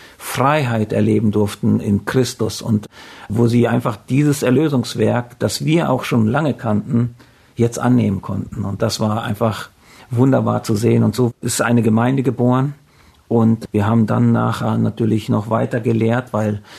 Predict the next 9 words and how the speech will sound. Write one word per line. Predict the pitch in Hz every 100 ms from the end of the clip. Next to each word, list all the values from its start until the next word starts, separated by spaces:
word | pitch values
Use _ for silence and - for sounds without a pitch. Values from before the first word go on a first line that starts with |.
| - -
nur | 110 131 127
Babys | 131 135 131
in | 127
Christus | 117 143 117 127 110 - -
reicht | 113 127 120 -
ja | 123
nicht, | 123 -
sondern | 113 110 110 110 113
wir | 107 110